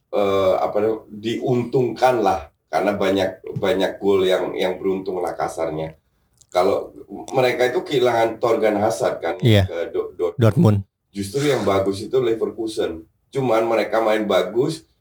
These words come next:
Speaker 2: Leverkusen peringkat sembilan tapi ternyata.
Speaker 1: Iya,
Speaker 2: Hah.
Speaker 1: mereka main bagus susah cetak gol.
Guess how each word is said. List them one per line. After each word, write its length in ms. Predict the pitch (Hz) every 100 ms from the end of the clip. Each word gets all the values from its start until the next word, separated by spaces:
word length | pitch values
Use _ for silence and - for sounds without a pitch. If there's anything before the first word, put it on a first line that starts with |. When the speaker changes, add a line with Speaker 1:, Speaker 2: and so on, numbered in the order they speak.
| -
Speaker 2:
Leverkusen 300 | 113 123 160
peringkat 240 | 131 117
sembilan 260 | - 120 117
tapi 140 | 98 95
ternyata. 260 | 101 98 95
Speaker 1:
Iya, 220 | 170 151 104
Speaker 2:
Hah. 200 | - 98
Speaker 1:
mereka 260 | 98 - 147
main 180 | 143 127
bagus 260 | 120 123 160
susah 220 | 165 156
cetak 420 | 135 135 135 143 135
gol. 280 | 117 110